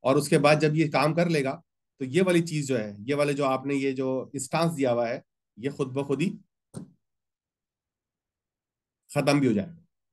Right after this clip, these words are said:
तो ये जो नया स्टाइल है जिसको हम कहते हैं सर्वरलेस कंप्यूटिंग या on demand computing, ये जो चीज है ये हमें जो है वो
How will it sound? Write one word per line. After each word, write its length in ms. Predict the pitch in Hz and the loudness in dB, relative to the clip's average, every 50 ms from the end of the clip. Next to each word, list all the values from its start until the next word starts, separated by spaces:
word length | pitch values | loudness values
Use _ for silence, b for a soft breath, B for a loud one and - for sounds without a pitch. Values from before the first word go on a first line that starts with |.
| _ _ _ _ _ _ _ - | _ _ _ _ _ _ _ -6
तो 40 | 139 | -4
ये 160 | 127 127 202 | 0 2 2
जो 120 | 214 233 214 | 4 6 6
नया 280 | 170 156 180 220 226 - | 6 6 6 6 6 4
स्टाइल 340 | - - 156 143 151 143 135 | 2 2 2 2 2 0 0
है 160 | 135 170 - - _ _ _ _ _ _ _ _ _ _ _ - | -4 -6 -8 -12 _ _ _ _ _ _ _ _ _ _ _ -14
जिसको 220 | 143 147 - 185 | -14 -12 -10 -8
हम 100 | 180 185 165 | -10 -8 -8
कहते 180 | 160 147 185 | -6 -4 -2
हैं 60 | 202 196 | -4 -2
सर्वरलेस 500 | 175 160 147 147 165 160 156 160 165 165 | -2 -2 -2 -2 -2 -2 -2 -4 -4 -4
कंप्यूटिंग 480 | - 147 139 127 131 127 127 160 180 - - _ _ _ _ _ _ _ _ _ _ _ _ _ _ _ _ _ _ _ _ _ _ | -4 -4 -4 -4 -6 -8 -8 -10 -12 -12 -16 _ _ _ _ _ _ _ _ _ _ _ _ _ _ _ _ _ _ _ _ _ _
या 100 | 143 143 135 | 0 0 2
on 180 | 139 151 160 156 | 2 2 2 2
demand 340 | 151 147 151 156 175 180 | 0 2 2 2 2 2
computing, 500 | 170 147 139 123 135 131 127 151 175 196 - - _ _ _ _ _ _ _ 98 | 0 -2 -2 -2 -6 -8 -8 -8 -10 -12 -14 -18 _ _ _ _ _ _ _ -10
ये 180 | 98 127 220 226 | -4 -2 0 0
जो 120 | 196 220 | 0 -2
चीज 240 | 202 - 180 - 139 | -2 -2 -2 -2 -2
है 80 | 147 - - - _ _ _ _ _ 104 | -2 -2 -4 -8 _ _ _ _ _ -6
ये 120 | 104 175 196 | 0 0 2
हमें 260 | 165 160 143 143 156 151 | 2 2 2 0 0 0
जो 80 | 156 | 0
है 140 | 143 135 143 | 0 0 0
वो 140 | 151 151 151 | 0 0 0